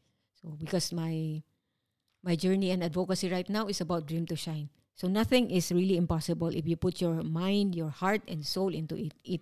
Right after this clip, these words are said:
will come true, it will happen. Uh, why not? I can also dream of my own building, right? My fifty-five K Shine building. Why not? I have envisioned myself. I was riding my motorbike, and I was, like, looking into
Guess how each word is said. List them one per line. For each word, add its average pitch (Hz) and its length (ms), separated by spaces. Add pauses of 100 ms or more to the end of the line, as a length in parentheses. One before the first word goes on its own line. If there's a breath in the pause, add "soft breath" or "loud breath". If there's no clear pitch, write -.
will 180 160
come 156 240
true, 165 140
it 151 100
will 160 80
happen. 151 380 (1000)
Uh, 160 120 (120)
why 180 220
not? 240 200
I 160 100
can 175 160
also 180 220
dream 180 260
of 160 180
my 165 200
own 175 320
building, 165 480
right? 170 160 (120)
My 151 160
fifty-five 180 540
K 180 180
Shine 180 240
building. 170 420 (640)
Why 160 180
not? 175 180
I 170 80
have 185 200
envisioned 190 560
myself. 170 360
I 170 60
was 165 160
riding 196 280
my 180 100
motorbike, 175 520 (420)
and 170 120
I 170 80
was, 175 260
like, 160 200 (420 soft breath)
looking 208 460
into 170 720